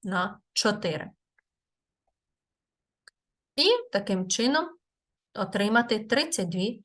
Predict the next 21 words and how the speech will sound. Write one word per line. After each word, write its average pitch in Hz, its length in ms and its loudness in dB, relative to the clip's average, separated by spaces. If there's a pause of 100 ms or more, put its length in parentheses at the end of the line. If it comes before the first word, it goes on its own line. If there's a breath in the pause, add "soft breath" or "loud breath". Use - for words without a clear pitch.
тарілки. - 520 -6 (560 loud breath)
Цю 240 180 2
задачу 190 580 4
можна 320 300 4
розв'язати, 311 840 2 (160)
це 220 220 2
склавши 240 520 4
вираз, 240 600 2 (580 soft breath)
різними 226 720 2
способами. 180 960 -2
Подивіться, 208 580 4
будь 175 200 -2
ласка. 196 480 -6
Перше. 214 520 2 (1400 loud breath)
Шістнадцять 196 880 4
множимо 190 520 0
на 196 140 0
вісім, 381 560 4 (300)
ділимо 226 640 4
на 180 240 0
чотири. 185 600 -6